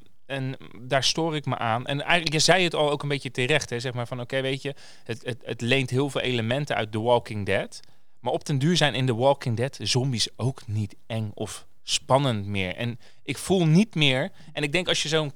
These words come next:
zo'n zombie-character, hè, nog steeds opnieuw introduceert als dangerous of, of een gevaarlijk of wat...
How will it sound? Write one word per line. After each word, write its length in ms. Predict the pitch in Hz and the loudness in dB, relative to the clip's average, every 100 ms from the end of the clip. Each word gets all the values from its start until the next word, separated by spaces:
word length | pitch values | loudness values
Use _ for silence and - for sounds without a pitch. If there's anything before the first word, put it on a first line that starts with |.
| - | -6
zo'n 300 | 135 135 127 | 0 2 4
zombie-character, 800 | 135 175 139 - 110 95 117 113 | 2 2 2 4 4 4 0 0
hè, 140 | 123 | -2
nog 200 | 117 127 | -2 -4
steeds 300 | - 143 - | -2 -2 -2
opnieuw 340 | 123 120 147 | -4 0 0
introduceert 680 | 139 123 127 113 107 135 120 | 0 -2 0 0 2 2 -2
als 160 | 110 104 | -4 -4
dangerous 540 | 101 110 120 - 98 | 0 2 2 -2 -6
of, 180 | 90 - | -6 -6
of 120 | 107 | -6
een 60 | 110 | -6
gevaarlijk 600 | - 104 107 117 120 110 | -8 -2 2 2 2 -4
of 120 | 104 | 0
wat... 240 | 117 123 | 4 4